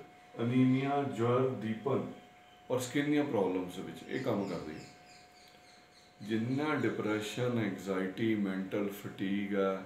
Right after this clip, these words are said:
ਕਨਸੈਂਟਰੇਸ਼ਨ ਨਹੀਂ ਬਣ ਰਹੀ, ਬੱਚੇ ਲੇਟ ਬੋਲ ਰਹੇ ਆ, ਬੋਲ ਹੀ ਨਹੀਂ ਰਹੇ, ਤਤਲਾਈ ਜਾ ਰਹੇ ਆ, ਪੜ੍ਹਾਈ ਦੇ ਵਿੱਚ ਦਿਮਾਗ ਨਹੀਂ ਲੱਗਦਾ, ਥੱਕ ਜਾਂਦੇ ਆ, ਸਿਰ ਫੜ ਕੇ ਬਹਿ ਜਾਂਦੇ ਹੋ,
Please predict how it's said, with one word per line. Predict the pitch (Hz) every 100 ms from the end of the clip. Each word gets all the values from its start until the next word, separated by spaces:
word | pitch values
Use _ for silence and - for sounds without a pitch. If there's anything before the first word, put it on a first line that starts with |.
| -
ਕਨਸੈਂਟਰੇਸ਼ਨ | 104 98 101 95 92 98 - 92
ਨਹੀਂ | 87 85 101 107
ਬਣ | 101 95 95
ਰਹੀ, | 98 98
ਬੱਚੇ | 95 98 - 101
ਲੇਟ | 90 90 98 98
ਬੋਲ | 101 98 101 101 98
ਰਹੇ | 101 98
ਆ, | 85 - - - -
ਬੋਲ | 98 98 98 101
ਹੀ |
ਨਹੀਂ | 104 104
ਰਹੇ, | 101 98
ਤਤਲਾਈ | 101 104 - 92 95 101 104
ਜਾ | 104 95
ਰਹੇ | 95 98 101
ਆ, | 98 - - - - -
ਪੜ੍ਹਾਈ | 120 104 98
ਦੇ | 98
ਵਿੱਚ | 98 98 98
ਦਿਮਾਗ | 98 98 95 92 92
ਨਹੀਂ | 95 107
ਲੱਗਦਾ, | 101 95 98 101
ਥੱਕ | - 95 -
ਜਾਂਦੇ | 98 98 95 98
ਆ, |
ਸਿਰ | 98 - 101
ਫੜ | 101 101 90
ਕੇ | 101 104
ਬਹਿ | - 95
ਜਾਂਦੇ | 107 104 101
ਹੋ, | 98